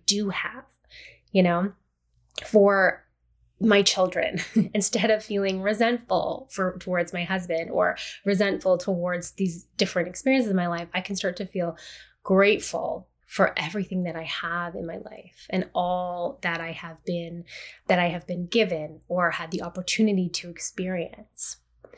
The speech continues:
So gratitude is a really big one.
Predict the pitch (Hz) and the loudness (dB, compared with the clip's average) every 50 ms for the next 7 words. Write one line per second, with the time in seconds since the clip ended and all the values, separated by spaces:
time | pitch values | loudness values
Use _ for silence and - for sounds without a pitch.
0 | - - - - - - - - - - 208 208 185 - 220 233 269 320 320 - | -20 -20 -20 -20 -20 -20 -6 2 6 8 8 8 8 4 2 4 4 2 2 2
1 | 320 294 277 269 247 240 220 190 185 185 185 185 185 190 190 190 175 - 175 170 | 2 4 4 4 4 2 -2 -2 -2 -2 -2 -2 -2 -2 -4 -4 -2 0 -2 -2
2 | 170 170 160 - - - 190 180 | -2 -6 -10 -10 -10 -12 -12 -14